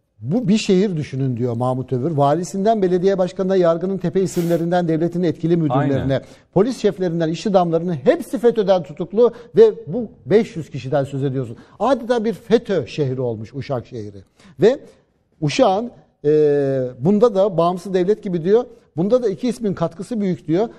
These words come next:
Speaker 1: Hani Güney Afrika'daki sesli battaniyeleri
Speaker 2: Evet.
Speaker 1: var ya.
Speaker 2: Hazım
Speaker 1: Sesli
Speaker 2: Sesli.
Speaker 1: battaniyelerin sahibi Hazım Sesli ve kamuoyunun Yazarlar Vakfı'ndan bildiği Harun Tokak.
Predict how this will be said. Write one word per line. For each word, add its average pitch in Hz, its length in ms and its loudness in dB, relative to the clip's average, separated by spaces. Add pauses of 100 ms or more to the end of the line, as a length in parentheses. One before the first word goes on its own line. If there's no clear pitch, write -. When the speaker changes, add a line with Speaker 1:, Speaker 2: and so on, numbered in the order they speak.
Speaker 1:
Hani 165 180 -2
Güney 160 200 0
Afrika'daki 175 480 -6
sesli 170 300 -6
battaniyeleri 175 540 -2
Speaker 2:
Evet. 202 120 0
Speaker 1:
var 277 120 2
ya. 143 200 -2 (260)
Speaker 2:
Hazım 101 200 2
Speaker 1:
Sesli 107 80 -4
Speaker 2:
Sesli. 131 100 -2
Speaker 1:
battaniyelerin 226 760 2
sahibi 190 520 0
Hazım 175 460 0
Sesli 220 380 -4
ve 202 160 0
kamuoyunun 175 600 -2 (200)
Yazarlar 175 480 2
Vakfı'ndan 147 640 -2
bildiği 170 280 -2
Harun 165 320 0
Tokak. 139 320 -4